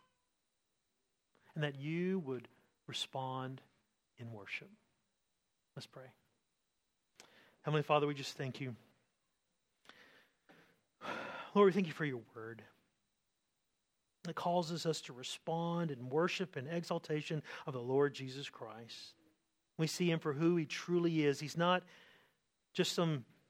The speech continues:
figurine in a nativity set, but he is born and was born King of the Jews, our King as well. As his kingdom is extended to the Gentiles, we, and us,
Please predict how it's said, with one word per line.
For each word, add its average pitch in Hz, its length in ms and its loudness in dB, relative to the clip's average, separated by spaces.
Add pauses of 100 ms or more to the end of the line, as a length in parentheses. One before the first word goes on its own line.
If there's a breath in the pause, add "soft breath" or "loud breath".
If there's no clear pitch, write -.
figurine 185 480 4
in 170 100 2
a 160 80 4
nativity 170 460 2
set, 156 380 4
but 160 100 -2
he 160 280 2 (560)
is 156 320 -2 (300)
born 165 500 4
and 135 140 -2
was 170 200 4
born 143 320 -2
King 180 580 0 (100)
of 151 160 -8
the 139 80 -10
Jews, 120 760 -12 (520)
our 156 240 0
King 143 300 -4
as 135 180 -4
well. 123 420 -10 (1300)
As 131 80 -12
his 139 240 -10 (360 soft breath)
kingdom 185 360 4
is 143 140 -4
extended 170 500 0
to 151 100 -6
the 139 100 -4
Gentiles, 170 680 2
we, 147 160 -4 (280 loud breath)
and 160 160 -2
us, 180 480 0